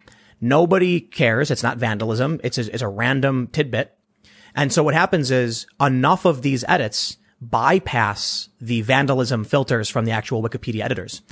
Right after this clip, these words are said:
So if someone goes to, say, Joe Biden's Wikipedia page and says, you know, "Joe Biden is an abusive father whose son's a crackhead," or whatever,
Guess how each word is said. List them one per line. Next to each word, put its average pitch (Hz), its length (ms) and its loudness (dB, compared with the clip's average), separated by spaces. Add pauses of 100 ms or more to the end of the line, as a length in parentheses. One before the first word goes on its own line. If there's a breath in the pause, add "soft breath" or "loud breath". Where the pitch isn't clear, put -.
(260 loud breath)
So 185 100 2
if 180 80 2
someone 233 240 2
goes 202 200 2
to, 165 60 -2
say, 143 200 0
Joe 127 180 2
Biden's 117 380 2
Wikipedia 117 500 -2
page 98 380 -6
and 120 180 -2
says, 110 340 2
you 113 60 0
know, 107 100 0
"Joe 123 220 2
Biden 113 460 2
is 107 160 -4
an 113 80 -2
abusive 110 640 -2
father 139 520 2
whose 120 160 -2
son's 110 180 -2
a - 20 -10
crackhead," 104 340 -2
or 101 60 -4
whatever, 101 300 -6